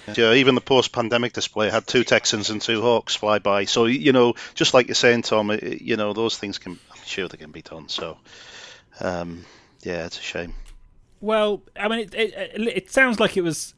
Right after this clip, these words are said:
Speaker 2: it was a disappointing, a disappointing show, but not, not a bad show.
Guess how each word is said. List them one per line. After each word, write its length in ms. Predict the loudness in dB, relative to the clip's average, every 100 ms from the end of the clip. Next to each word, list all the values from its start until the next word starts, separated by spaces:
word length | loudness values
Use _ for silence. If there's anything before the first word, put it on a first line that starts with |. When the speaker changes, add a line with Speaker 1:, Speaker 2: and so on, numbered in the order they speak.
| _
Speaker 2:
it 100 | -4
was 120 | -4
a 40 | -4
disappointing, 680 | -4 -4 -4 -4 -4 -8 -18 _ _ _ -8
a 60 | -4
disappointing 480 | -6 -2 -2 0
show, 640 | -2 -2 -4 -4 -8 -10 -12 _ _ _ _ _ _ _ _
but 120 | 0
not, 340 | 4 4 2 -2 _ _ _ _ _ 0
not 180 | 4
a 40 | 4
bad 320 | 4 2 0
show. 200 | -6 -12